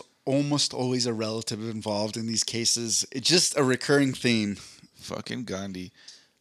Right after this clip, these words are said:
Speaker 2: Why is that not discussed more? Why is everyone like, you know, like, 'cause Ga-, I didn't know all this stuff about Gandhi. I mean, I just thought, like everybody else, Gandhi was a, you know, damn near saint, like, martyr dude. And,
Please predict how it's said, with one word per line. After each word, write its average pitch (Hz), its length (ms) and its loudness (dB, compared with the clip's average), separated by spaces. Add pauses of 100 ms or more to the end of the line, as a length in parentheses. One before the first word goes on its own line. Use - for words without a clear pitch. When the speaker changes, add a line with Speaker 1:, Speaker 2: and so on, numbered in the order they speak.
(180)
Speaker 2:
Why 127 140 4
is 151 120 6
that 170 140 4
not 160 240 2
discussed 156 440 4
more? 120 240 4
Why 120 160 6
is 135 100 4
everyone 147 400 2
like, 117 240 2
you 117 160 -2
know, 113 160 0 (120)
like, 113 100 -2
'cause 135 180 2
Ga-, 165 240 4
I 180 120 4
didn't 254 160 2
know 139 100 8
all 127 120 6
this 117 140 2
stuff 120 200 2
about 107 280 2
Gandhi. 131 360 2
I 127 60 4
mean, 131 200 -2
I 135 60 2
just 139 220 -2
thought, 117 200 4
like 113 160 0
everybody 117 380 0
else, 135 160 4
Gandhi 110 300 0
was 110 140 0
a, 98 180 2 (680)
you 123 160 -4
know, 95 120 0
damn 113 300 2
near 110 160 2
saint, 123 360 4
like, 98 100 -4
martyr 107 400 2
dude. 104 280 0
And, 104 220 -6